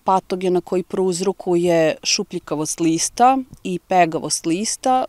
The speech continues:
Na to su osetljive i kajsija i, i šljiva i višnja i trešnja, znači na šupljikavost lista, a na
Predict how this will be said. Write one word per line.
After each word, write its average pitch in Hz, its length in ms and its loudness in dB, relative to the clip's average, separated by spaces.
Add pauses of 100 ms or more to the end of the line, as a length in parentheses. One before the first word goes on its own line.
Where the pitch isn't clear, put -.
Na 202 280 -4
to 190 180 -4
su - 180 -6
osetljive 170 800 -2
i 190 240 -4
kajsija 180 800 0 (560)
i, 175 380 0
i 170 160 -4
šljiva 190 600 0
i 170 120 2
višnja 180 380 -2
i 147 40 -4
trešnja, 185 680 0
znači 170 340 -6
na 165 60 -4
šupljikavost 156 680 -8
lista, 190 480 -2 (540)
a 180 260 4
na 170 400 6